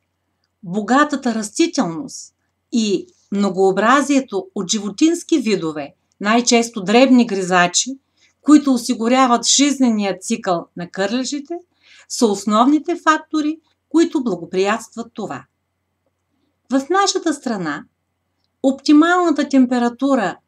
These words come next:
и влажност се достигат през пролета и есента. Тогава се наблюдават двата основни пика в активността на кърлежите. Зарази-, а кърлежите пренасят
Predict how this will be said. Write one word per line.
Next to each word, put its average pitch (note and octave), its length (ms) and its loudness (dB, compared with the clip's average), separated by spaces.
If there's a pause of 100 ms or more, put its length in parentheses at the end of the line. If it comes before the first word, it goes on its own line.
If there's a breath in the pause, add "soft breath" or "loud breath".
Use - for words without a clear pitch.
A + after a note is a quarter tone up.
и G#3+ 120 -2
влажност G3+ 800 0 (720 soft breath)
се D4 200 2
достигат C4+ 560 2
през A#3 240 -2
пролета G3+ 640 -2 (460)
и C#4 140 2
есента. C#4 580 0 (1300)
Тогава C#4 420 4
се C4+ 120 -2
наблюдават A3+ 760 2
двата G3+ 440 -2 (160)
основни F#3+ 720 0
пика D4+ 360 -2 (420)
в - 120 -10
активността A3 800 0 (200)
на C4+ 160 2
кърлежите. D3+ 720 -6 (840)
Зарази-, C4+ 520 6
а A3+ 240 -2
кърлежите B3+ 640 2
пренасят F#3 600 -2